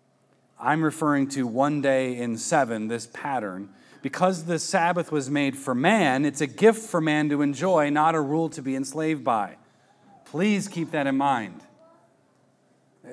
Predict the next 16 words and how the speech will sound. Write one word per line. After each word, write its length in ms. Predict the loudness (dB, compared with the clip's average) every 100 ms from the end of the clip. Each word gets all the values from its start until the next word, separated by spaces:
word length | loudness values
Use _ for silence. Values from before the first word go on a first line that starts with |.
| -4
Listen, 400 | -4 -2 -2 -2
Rushdoony 540 | 2 2 2 0 0
said 220 | 2 2
this. 260 | 2 0 -2
It's 120 | -8
just 180 | -8 -8
a 40 |
quick 220 | -6 -6 -4
quote. 260 | -2 -2
He 60 | -2
said, 240 | -4 -4
The 60 | -2
contrast 600 | 4 4 4 4 4 2
between 340 | -4 2 2
do-nothing 640 | 4 2 4 4 2 -4 -4
Sabbath 640 | 0 0 2 -2 -4 -8